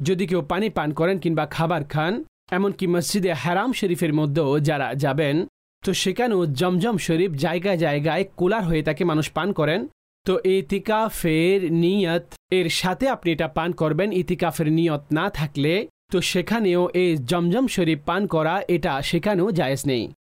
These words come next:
আর ইতিকাফের নিয়ত তো এতটা কঠিন নয়, আপনি অন্তরে নিয়ত করে নিলেন যে আমি ইতিকাফ রয়েছি, কিংবা নাওয়াইতু সুন্নাতাল ইতিকাফ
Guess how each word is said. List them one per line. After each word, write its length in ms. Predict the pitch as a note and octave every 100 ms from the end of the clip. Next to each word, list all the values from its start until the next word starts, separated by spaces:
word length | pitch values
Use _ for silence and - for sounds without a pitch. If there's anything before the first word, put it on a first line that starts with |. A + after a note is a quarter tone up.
| -
আর 80 | G#3
ইতিকাফের 460 | G#3+ C4+ B3+ A3+
নিয়ত 240 | F#3+ A3+ -
তো 60 | G#3+
এতটা 280 | E3+ G3 F3
কঠিন 240 | F3+ F#3 G#3
নয়, 160 | D#3+ D3
আপনি 140 | D3 F3+
অন্তরে 380 | D#3+ E3+ A#3 F#3
নিয়ত 240 | E3+ G#3
করে 180 | - F3
নিলেন 240 | E3 E3 D#3+
যে 100 | E3
আমি 220 | E3 E3+ E3
ইতিকাফ 460 | G3 A3+ E3+ C3+ -
রয়েছি, 360 | E3 C#3+ C#3+ G#3 - _ -
কিংবা 240 | G#3+ F3+
নাওয়াইতু 440 | E3+ D#3+ F3+ G#3+ F#3
সুন্নাতাল 460 | - A#3+ A3+ - -
ইতিকাফ 460 | D#3+ E3 D3+ G#3+